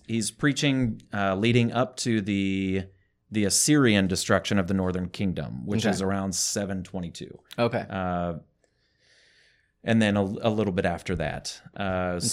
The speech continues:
Speaker 1: so
Speaker 2: the Assyrian Empire was a great empire, and it came into the, it, it never got as far south, which is to say Jerusalem. So this is, so
Speaker 1: They
Speaker 2: the
Speaker 1: do
Speaker 2: kings
Speaker 1: actually
Speaker 2: of
Speaker 1: get down there,
Speaker 2: Okay.
Speaker 1: um, but they don't, they aren't able to take Jerusalem.
Speaker 2: Okay.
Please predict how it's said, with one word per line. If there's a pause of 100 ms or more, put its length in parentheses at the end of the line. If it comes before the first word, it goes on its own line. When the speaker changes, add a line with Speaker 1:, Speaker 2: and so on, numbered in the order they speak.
Speaker 1:
so
Speaker 2:
the
Assyrian
Empire
was
a
great
empire,
and
it
came
into
the,
it,
it
never
got
as
far
south,
which
is
to
say
Jerusalem.
So
this
is,
so
Speaker 1:
They
Speaker 2:
the
Speaker 1:
do
Speaker 2:
kings
Speaker 1:
actually
Speaker 2:
of
Speaker 1:
get
down
there,
Speaker 2:
Okay.
Speaker 1:
um,
but
they
don't,
they
aren't
able
to
take
Jerusalem.
Speaker 2:
Okay.